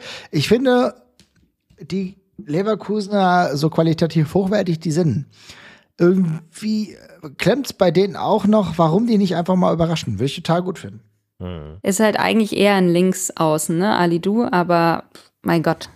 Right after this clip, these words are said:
Speaker 3: es ist halt
Speaker 2: Ja,
Speaker 3: jetzt
Speaker 2: aber er hat
Speaker 3: mal
Speaker 2: doch
Speaker 3: die
Speaker 2: auch
Speaker 3: andere
Speaker 2: schon,
Speaker 3: Seite, ne?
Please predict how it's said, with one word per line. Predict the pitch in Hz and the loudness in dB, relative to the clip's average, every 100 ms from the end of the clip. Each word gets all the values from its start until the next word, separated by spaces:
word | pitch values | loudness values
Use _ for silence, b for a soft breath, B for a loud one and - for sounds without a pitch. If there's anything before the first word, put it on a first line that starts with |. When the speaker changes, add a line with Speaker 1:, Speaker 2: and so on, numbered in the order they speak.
| - | -12
Speaker 3:
es | 185 - | -10 -10
ist | - - | -10 -2
halt | 180 170 | 0 2
Speaker 2:
Ja, | 170 | 2
Speaker 3:
jetzt | |
Speaker 2:
aber | 135 | 4
er | 143 | 4
hat | 143 | 4
Speaker 3:
mal | 180 | 2
Speaker 2:
doch | |
Speaker 3:
die | 165 | 2
Speaker 2:
auch | 165 | 2
Speaker 3:
andere | 165 165 | 2 2
Speaker 2:
schon, | 151 | 2
Speaker 3:
Seite, | 156 151 160 | 2 0 0
ne? | 180 | 0